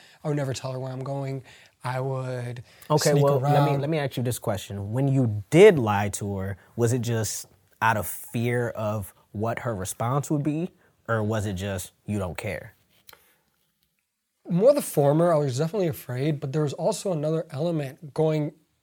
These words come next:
Speaker 1: into the identity like, my mom, as a s-, devout Syrian Muslim, was teaching me and imprinting on me these values that did not jive with the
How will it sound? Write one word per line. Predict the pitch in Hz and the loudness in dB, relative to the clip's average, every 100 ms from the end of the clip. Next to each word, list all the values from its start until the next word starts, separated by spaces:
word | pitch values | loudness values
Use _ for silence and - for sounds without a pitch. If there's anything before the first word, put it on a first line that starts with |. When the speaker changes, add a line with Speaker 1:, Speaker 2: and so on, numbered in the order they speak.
| - | -2
Speaker 1:
into | 156 - | -2 -2
the | 147 | -6
identity | 123 117 139 170 139 110 113 - - - _ - | -6 -8 -4 -2 -2 -4 -10 -16 -20 -20 _ -6
like, | 123 120 | -4 -4
my | 117 156 | -2 0
mom, | 160 156 156 131 131 | 2 2 2 0 -4
as | 135 | -6
a | 113 | -6
s-, | - - - - | -6 -8 -10 -6
devout | - 117 - 127 139 - _ - _ | -4 0 4 4 4 -2 _ -20 _
Syrian | - - 160 156 143 135 123 165 - | -4 0 2 2 2 -2 -4 -8 -10
Muslim, | 135 151 - - 139 120 110 113 110 _ _ _ _ | -4 -2 -4 -6 -8 -6 -6 -8 -10 _ _ _ _
was | 135 120 | -6 -4
teaching | - 175 165 175 156 | -2 -2 0 2 2
me | 143 | 0
and | |
imprinting | 120 113 147 143 147 | -4 -2 -2 0 -2
on | 139 127 | -2 -4
me | 123 | -4
these | 123 120 | -6 -6
values | - 127 170 156 135 120 | -4 0 2 2 0 -4
that | 123 | -6
did | 127 120 | -8 -8
not | 120 143 190 | -6 -6 -4
jive | 127 113 139 160 143 - | -6 -4 -2 0 -2 -4
with | 131 127 | -8 -6
the | 139 120 | -6 -6